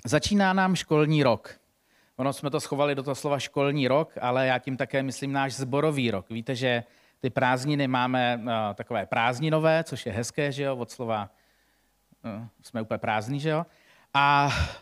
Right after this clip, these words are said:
ale víte, ten nový školní rok, ten náš sborový rok také, eh, přináší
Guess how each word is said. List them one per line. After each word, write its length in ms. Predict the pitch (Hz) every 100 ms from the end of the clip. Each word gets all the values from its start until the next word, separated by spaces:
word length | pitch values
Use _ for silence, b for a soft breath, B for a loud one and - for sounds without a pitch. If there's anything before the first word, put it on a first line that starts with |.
| B _ _ _ _ -
ale 220 | 139 170
víte, 260 | 160 185 226
ten 200 | 220 196
nový 280 | 196 220 202
školní 440 | - 202 196 202
rok, 220 | 190 190
ten 200 | 175 160
náš 220 | 156 170
sborový 400 | 170 180 180 185
rok 260 | 160 156 -
také, 340 | 147 165 156 151 - b b b
eh, 80 | 127
přináší 920 | - 175 180 175 165 170 165 160